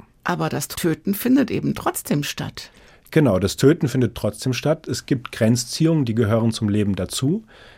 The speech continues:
Speaker 2: Gäbe es keine Grenzen, dann wäre alles eins und das ist es nun mal nicht. Konkret gibt es einfach unheimlich viele Formen, unheimlich viele Lebens- Lebensentwürfe, Lebensformen, die sich voneinander unterscheiden.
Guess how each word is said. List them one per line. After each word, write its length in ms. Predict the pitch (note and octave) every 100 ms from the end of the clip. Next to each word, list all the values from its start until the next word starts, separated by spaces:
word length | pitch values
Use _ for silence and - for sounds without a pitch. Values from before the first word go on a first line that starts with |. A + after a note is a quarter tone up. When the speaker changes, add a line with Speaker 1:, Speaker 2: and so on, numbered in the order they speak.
| _
Speaker 2:
Gäbe 220 | B2 C3
es 140 | C3 -
keine 280 | A2+ A2 F2+
Grenzen, 600 | F#2+ A2 D3 - F#3+ F#3 - - -
dann 220 | A2+ A2+
wäre 260 | A#2 A2
alles 260 | A2+ A2 G2
eins 640 | - G#2+ B2+ G#3+ A3 - - _
und 400 | B2+ A#2 A2 - - -
das 320 | A2+ A2+ -
ist 240 | - C#3+
es 140 | F#3+ A#2+
nun 180 | G#2+
mal 180 | G2+ F#2
nicht. 420 | F#2 F3 - - - _ _ _
Konkret 600 | - A2 G#2+ A#2 C3 C3
gibt 220 | E3 -
es 120 | C#3+ -
einfach 380 | G#2 G#2 G#2+
unheimlich 520 | - D#3 D#3 C3 A#2+ -
viele 220 | A#2 G#2+
Formen, 720 | - - A2+ G#2+ A#2 F#3 A3
unheimlich 460 | C3 C3 A#2 A#2 -
viele 180 | A2 G#2+
Lebens- 560 | G#2 B2+ D3+ - - _ _ _
Lebensentwürfe, 520 | A2+ G#2 A2+ D#3 - C#3
Lebensformen, 800 | A#2 A#2+ A#2+ - A2+ C3+ G#3 - - - - -
die 80 |
sich 140 | B2 A#2+
voneinander 440 | B2+ B2+ B2+ B2+
unterscheiden. 720 | B2+ A#2 A2 - A2+ F2 E2